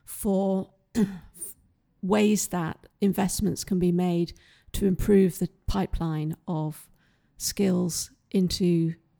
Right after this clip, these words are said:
digital roles in the digital industries, but also to open up opportunities in digital for people from all across the region and all across the city,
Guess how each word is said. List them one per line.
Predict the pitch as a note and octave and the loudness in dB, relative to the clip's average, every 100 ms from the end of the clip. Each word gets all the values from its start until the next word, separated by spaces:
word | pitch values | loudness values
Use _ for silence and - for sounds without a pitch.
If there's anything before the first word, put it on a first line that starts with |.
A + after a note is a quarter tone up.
| _ | _
digital | G3 F3+ D#3+ E3 | 0 0 0 -2
roles | E3 D3+ E3 F3+ | 0 -2 -2 0
in | |
the | F3 | 0
digital | F3+ E3+ F3 | 0 -2 -2
industries, | E3 E3 - F#3+ G#3 - _ _ _ - | -2 -2 -2 -2 -2 -4 _ _ _ -2
but | G3 | 4
also | F#3+ F3 G3 F3 | 4 4 0 0
to | - - | -2 0
open | G3+ G3 G3 | 2 4 4
up | G3+ G#3 F#3 | 2 2 -2
opportunities | - - - E3 E3 F3+ E3 | -4 -6 -2 -2 -2 -4 -2
in | E3+ | -2
digital | E3 E3 D#3+ G3+ D#3+ D#3 - _ _ | -2 -2 -4 -4 -4 -4 -10 _ _
for | - | -6
people | - G#3 - F#3 | 0 0 0 0
from | - F#3 | 0 0
all | - F3+ | 2 2
across | F3+ - F3+ - | 2 -2 -6 -4
the | F3+ | 0
region | F3 F3 F#3 F#3 F#3 - _ _ _ | 0 2 2 0 0 -8 _ _ _
and | F#3 | 2
all | F#3 F3 | 4 4
across | E3+ - - | 0 -6 -6
the | F3 | -8
city, | - F#3 G3+ G#3 - | -6 -4 -2 -2 -6